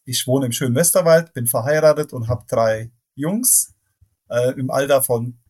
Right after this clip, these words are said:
zwölf, zehn und acht Jahren. Genau, und bin erster Vorsitzender vom C V M Loud and Proud.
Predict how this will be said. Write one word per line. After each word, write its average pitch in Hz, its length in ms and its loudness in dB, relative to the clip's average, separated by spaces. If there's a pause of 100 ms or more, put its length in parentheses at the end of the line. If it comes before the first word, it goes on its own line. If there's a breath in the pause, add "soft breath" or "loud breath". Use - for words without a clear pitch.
zwölf, 151 720 -2
zehn 147 420 0
und 120 240 -6
acht 123 240 -2
Jahren. 104 480 -2 (480)
Genau, 120 280 2
und 120 420 -4
bin 135 460 -2 (160)
erster 135 280 0
Vorsitzender 165 760 0
vom 120 260 -8
C 131 220 -4
V 131 120 -8
M 117 400 -6
Loud 120 360 -4
and 113 100 -6
Proud. 110 320 -4